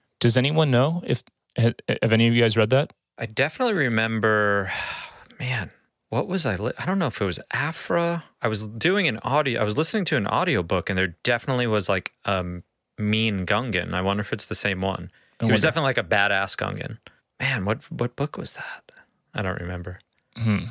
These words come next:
Speaker 2: This is why I, I, whenever we wanna talk about Star Wars novels, I'm just like, "I read that book. I really don't remember
Speaker 1: <laughs>
Speaker 2: anything about it."
Speaker 1: There were so many words, dude.
Speaker 2: <laughs> Yeah. My reading comprehension, well, comprehension's good. Retention,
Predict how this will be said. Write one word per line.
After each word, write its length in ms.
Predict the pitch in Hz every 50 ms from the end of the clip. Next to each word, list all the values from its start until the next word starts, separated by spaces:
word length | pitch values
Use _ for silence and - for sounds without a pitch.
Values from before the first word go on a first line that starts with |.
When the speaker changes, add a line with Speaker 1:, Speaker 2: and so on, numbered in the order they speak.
| - -
Speaker 2:
This 100 | - 135
is 60 | 139
why 280 | 143 143 131 123 117 110
I, 260 | 98 101 - - 101
I, 60 | 98 92 - - _ _ _ _ - -
whenever 380 | 110 120 117 123 113 123 135
we 120 | 123 123 120
wanna 180 | 117 117 110 101
talk 240 | - - 101 101 -
about 280 | 104 98 92 92 - _ -
Star 220 | - - 101 95
Wars 220 | 92 98 107 101 113
novels, 440 | 113 110 113 113 123 123 120 - 117
I'm 100 | 95 87
just 140 | - -
like, 160 | 92 90 - -
"I 80 | 110 127
read 200 | 139 147 156 135
that 140 | 104 85 -
book. 200 | 92 87 85 -
I 60 | 85
really 320 | 87 87 92 95 95 90
don't 160 | 85 85 85 82
remember 520 | 85 85 82 85 82 80 80 - - - - - -
Speaker 1:
<laughs> 140 | _ - -
Speaker 2:
anything 340 | - 87 90 - 90 85 -
about 240 | - 85 82 80 82
it." 100 | 82 - - - - - - - - -
Speaker 1:
There 120 | - 101
were 100 | 104 -
so 240 | 143 123 - 143 143
many 180 | 147 151 147 139
words, 500 | 113 98 101 107 117 113 113 120 110 -
dude. 380 | - - 123 120 120 120 113 107 - - -
Speaker 2:
<laughs> 160 | - - -
Yeah. 260 | 123 135 160 147 123 - 120 113 - - - _ _ -
My 420 | 110 104 101 107 110 117 117 113 101 -
reading 640 | - - 117 110 113 110 110 104 98 98 98 98 92 - _ -
comprehension, 840 | - - 101 92 - 98 92 92 90 90 - - 92 87 85 82 - _ _ _ _ _ _ -
well, 120 | 143 131
comprehension's 600 | - 165 175 - 165 151 151 139 - - 95 80
good. 180 | 82 92 85 78
Retention, 720 | 87 87 - - - 131 135 - - - 85 85 - -